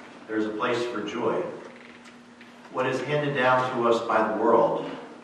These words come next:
the framework in which they tell us to live and to think and feel, it will not give the joy that Jesus Christ gives.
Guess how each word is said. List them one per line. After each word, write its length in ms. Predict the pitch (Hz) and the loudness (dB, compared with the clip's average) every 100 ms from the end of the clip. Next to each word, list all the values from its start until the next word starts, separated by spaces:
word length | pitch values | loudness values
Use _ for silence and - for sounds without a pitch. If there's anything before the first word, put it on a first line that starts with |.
| - - | -18 -16
the 60 | - | -14
framework 680 | - 139 139 - - - | -2 0 2 0 -2 -2
in 100 | - | -2
which 180 | 110 110 | -2 -2
they 260 | 104 101 - - - | -2 -2 -4 -8 -2
tell 180 | 120 | 2
us 140 | 117 - | 2 2
to 40 | |
live 380 | - 113 117 117 110 | 2 4 6 6 2
and 120 | - | -2
to 60 | 87 | -4
think 300 | 113 110 - - - | -4 -4 -8 -14 -16
and 120 | - | -14
feel, 500 | 127 117 - - - - - - - - - - - - - - 110 | -4 -2 0 -2 -8 -12 -16 -18 -20 -20 -20 -20 -20 -20 -20 -14 -6
it 100 | 110 | -2
will 120 | 110 | 2
not 260 | 143 143 143 | 4 4 4
give 260 | 143 127 | 4 4
the 160 | 107 107 | 0 -2
joy 380 | - - - - - - - | -2 -2 -2 -6 -10 -16 -10
that 140 | - | -8
Jesus 320 | 104 104 - | -6 -6 -6
Christ 420 | - - - - - | -8 -4 -4 -6 -10
gives. 300 | - - | -12 -14